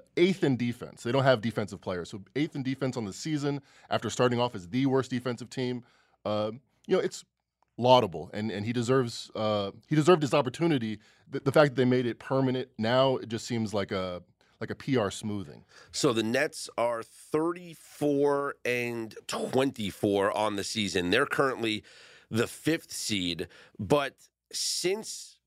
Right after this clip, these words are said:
Speaker 2: Jacques Vaughn took over, they're thirty-two and nineteen, which was on November first when Steve Nash got fired.
Speaker 1: Yeah.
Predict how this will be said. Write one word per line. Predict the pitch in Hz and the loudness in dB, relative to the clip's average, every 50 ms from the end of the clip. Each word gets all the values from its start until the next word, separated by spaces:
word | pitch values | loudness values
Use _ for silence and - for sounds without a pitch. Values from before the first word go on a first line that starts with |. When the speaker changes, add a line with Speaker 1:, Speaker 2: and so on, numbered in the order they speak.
| _ - | _ 0
Speaker 2:
Jacques | - - 165 156 165 170 - | 2 2 2 2 0 -2 -6
Vaughn | - 113 147 156 151 147 139 | -2 -2 0 0 0 -2 -4
took | - - - 135 - - | -4 -2 0 0 0 2
over, | 131 165 226 247 202 127 101 90 85 87 87 - _ _ _ _ _ _ _ _ _ _ _ _ | 0 0 0 -2 -2 -4 -4 -4 -4 -4 -6 -10 _ _ _ _ _ _ _ _ _ _ _ _
they're | - 131 135 120 | -2 -2 0 0
thirty-two | - - - 190 208 208 190 170 135 - - - 214 202 180 | -2 -2 0 2 2 2 0 -4 -6 -6 -4 -4 0 0 0
and | 135 123 131 | 0 2 2
nineteen, | 147 139 131 117 107 - - - 226 240 175 127 101 92 90 90 92 - _ _ _ _ _ _ _ _ - | 0 0 0 -4 -6 -6 -6 -4 -2 0 0 0 0 -2 -4 -6 -8 -10 _ _ _ _ _ _ _ _ 0
which | 113 139 135 - | 0 0 2 2
was | - 143 123 107 123 | 2 2 4 4 2
on | 117 117 113 | 2 2 0
November | 120 117 107 101 123 113 107 107 | 0 0 2 2 0 0 0 0
first | - 143 135 117 - - | 0 0 0 0 -2 -6
when | 107 | -8
Steve | - - 120 113 104 | -6 -4 -2 0 2
Nash | 113 110 107 101 - | 4 4 2 2 2
got | 113 92 - | 0 -2 -2
fired. | - 143 147 139 110 107 - _ _ - - | 0 0 0 0 -2 -6 -10 _ _ -10 -6
Speaker 1:
Yeah. | 156 143 | -6 -6